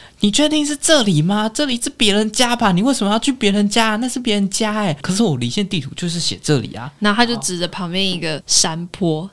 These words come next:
Speaker 2: 一个
Speaker 1: 对，一个山壁。
Speaker 2: 土山坡，跟我说要走那里往上爬。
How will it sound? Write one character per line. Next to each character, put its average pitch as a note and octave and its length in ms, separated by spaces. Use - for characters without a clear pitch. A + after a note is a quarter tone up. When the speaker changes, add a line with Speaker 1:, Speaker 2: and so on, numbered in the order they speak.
Speaker 2:
一 F#3+ 100
个 G3 120
Speaker 1:
对， E3+ 380
一 A#2+ 40
个 A2+ 120
山 A#2+ 220
壁。 G#3 60
Speaker 2:
土 B2+ 40
山 F#3 480
坡， F#3+ 300
跟 B3+ 100
我 G#3 140
说 G3+ 360
要 A3+ 160
走 E3+ 220
那 F#3+ 180
里 D#3+ 220
往 E3 200
上 F3 280
爬。 - 260